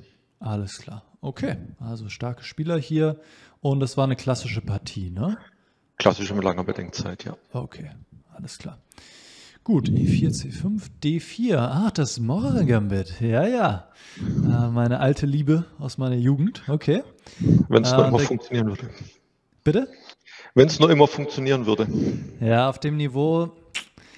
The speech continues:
Speaker 1: äh, ist es, glaub ich, dann irgendwann nicht mehr so erfolgreich, leider. Aber in dieser Partie G sechs ist natürlich nicht die kritische Antwort, ist vollkommen klar. Ach, du schlägst aber nicht mal den Bauern auf D vier. Du sagst nicht mal, „Ach, komm, ich, ähm,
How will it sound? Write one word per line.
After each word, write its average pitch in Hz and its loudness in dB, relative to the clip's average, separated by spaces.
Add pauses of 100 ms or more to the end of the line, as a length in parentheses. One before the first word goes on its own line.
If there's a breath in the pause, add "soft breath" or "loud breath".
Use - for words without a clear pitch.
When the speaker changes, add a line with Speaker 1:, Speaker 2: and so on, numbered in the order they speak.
(260 soft breath)
Speaker 1:
äh, 123 0
ist 131 -6
es, - -6
glaub 139 2
ich, 135 -2
dann 135 -2
irgendwann 139 -2
nicht 135 -4
mehr 135 0
so 123 2
erfolgreich, 120 0
leider. 120 2
Aber 127 -2
in 131 -2
dieser 214 0
Partie 202 -2
G 165 2
sechs 185 -2
ist 170 -8
natürlich 151 -2
nicht 151 -2
die 123 -8
kritische - -6
Antwort, 139 -2
ist 139 -8
vollkommen 120 -4
klar. 147 -4 (540 loud breath)
Ach, 120 -2
du 143 -2
schlägst 190 -2
aber 175 -2
nicht 175 -2
mal 185 0
den 165 0
Bauern 170 2
auf 147 -2
D 156 0
vier. 185 0
Du 139 0
sagst 143 -2
nicht 160 -4
mal, 156 -2
„Ach, 139 -6 (240 soft breath)
komm, 175 0 (260 soft breath)
ich, 156 -6
ähm, 135 0